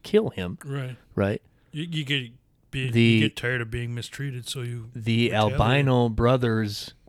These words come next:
Speaker 1: Willie and George Muse, kind of coincides with the albino
Speaker 2: The protector.
Speaker 1: Right, who, who guards Haunchyville.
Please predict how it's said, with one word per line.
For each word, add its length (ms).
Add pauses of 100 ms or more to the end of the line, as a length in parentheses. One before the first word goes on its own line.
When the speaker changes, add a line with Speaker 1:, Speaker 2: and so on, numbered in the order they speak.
(140)
Speaker 1:
Willie 560
and 200
George 540
Muse, 800 (720)
kind 220
of 100
coincides 920
with 160
the 140
albino 920
Speaker 2:
The 120
protector. 800 (340)
Speaker 1:
Right, 400
who, 320
who 140
guards 560
Haunchyville. 760